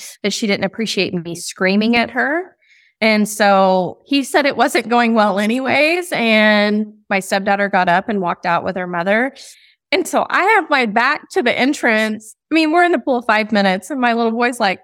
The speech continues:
"Hi, Dad." And I turn around and he was like, "So what happened?" And I'm like, "Oh, shit." And she's speeding out of the parking lot.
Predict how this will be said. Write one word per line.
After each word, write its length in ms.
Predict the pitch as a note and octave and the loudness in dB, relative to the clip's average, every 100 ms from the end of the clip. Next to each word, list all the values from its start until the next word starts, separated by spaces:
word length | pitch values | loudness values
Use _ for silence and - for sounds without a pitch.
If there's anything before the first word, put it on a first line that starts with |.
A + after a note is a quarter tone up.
| - | -4
"Hi, 140 | G4+ | -2
Dad." 360 | A4 E4 G4+ A4+ - - _ _ _ _ _ - | 0 0 2 0 -4 -18 _ _ _ _ _ -4
And 100 | G4 | 0
I 140 | G4 | 0
turn 260 | A4 F#4+ F4+ | 2 2 4
around 220 | E4+ F4 | 2 2
and 160 | E4+ | 0
he 80 | E4 | -2
was 160 | D4+ C4+ | -2 0
like, 260 | A3 F#3+ - _ | -2 -2 -14 _
"So 180 | - A#3 | -6 -2
what 160 | A3 A#3 | 0 0
happened?" 420 | A3+ A#3+ G#3+ F#3 | -2 -2 -2 -4
And 120 | F#3+ | -4
I'm 120 | F#3 | -6
like, 180 | F#3 F3+ | -6 -10
"Oh, 200 | A#3 F#3+ | -10 -12
shit." 600 | D#3 - - D#3+ D#3+ - - _ _ _ _ _ _ _ _ - | -12 -14 -10 -8 -8 -10 -20 _ _ _ _ _ _ _ _ -2
And 420 | C4 A#3+ A3+ G#3+ - - | 2 2 0 -2 -8 -10
she's 340 | - F4+ E4+ - _ _ _ _ _ _ | -4 0 -2 -4 _ _ _ _ _ _
speeding 380 | D#4 E4+ G4+ G#4 F4+ | 0 2 2 0 0
out 200 | C4 C4+ | 0 0
of 120 | B3 | 0
the 80 | B3 | -2
parking 440 | - A#3+ A#3 A3+ | 0 0 0 -4
lot. 440 | F#3 E3+ F3 F#3+ | -2 -2 0 0